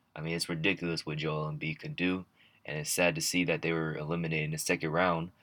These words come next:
by the Atlanta Hawks, who I gotta give a shout out to the Atlanta Hawks, where they didn't have DeAndre Ayton or Cam Reddish really throughout the whole playoffs,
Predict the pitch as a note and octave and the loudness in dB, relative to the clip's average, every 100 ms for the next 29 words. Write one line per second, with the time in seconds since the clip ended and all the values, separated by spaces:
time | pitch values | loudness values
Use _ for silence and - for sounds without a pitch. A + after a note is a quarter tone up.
0 | _ - G2 G2 F2+ F#3 F3 C3 A#2+ - | _ 8 10 10 6 4 6 10 10 10
1 | - - - _ _ _ C3 A2+ G#2+ A2 | -2 -6 -8 _ _ _ 2 6 6 4
2 | - C#3 C#3 C3+ C3+ C3 C#3+ D3+ C3+ F#2+ | 2 6 6 8 6 8 10 10 8 4
3 | E2+ D#2+ D2+ D2 C#2+ - - - - _ | 4 4 0 2 0 -2 -4 -6 -6 _
4 | _ _ _ _ - - _ _ _ F#2 | _ _ _ _ -12 -12 _ _ _ 8
5 | F#2+ G#2+ D#3 D3+ C3+ A2 A#2 C#3 B2+ B2 | 12 12 12 10 8 8 8 8 6 4
6 | - B2 A2+ G#2 - A#2 D3 - D3 C3 | 6 6 4 -4 0 4 4 4 0 2
7 | B2 C3 G2 - G2+ A#2+ F#2 E2 F#2+ F#2+ | 4 4 2 0 0 0 -2 4 6 6
8 | F2 E2 G#2+ - A2 A2 D#2+ D#2 - - | 4 6 6 8 8 10 10 6 0 -10